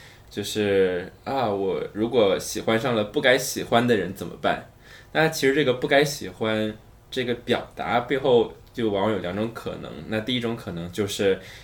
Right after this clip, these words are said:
你处在一个不应该去和其他人产生关系的一个状态里边，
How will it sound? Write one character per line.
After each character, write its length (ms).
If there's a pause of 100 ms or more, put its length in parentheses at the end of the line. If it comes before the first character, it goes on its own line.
(180)
你 200
处 220
在 200
一 100
个 120
不 160
应 280
该 340 (220)
去 220
和 140
其 200
他 160
人 260
产 180
生 180
关 220
系 120
的 80
一 60
个 120
状 220
态 160
里 120
边， 240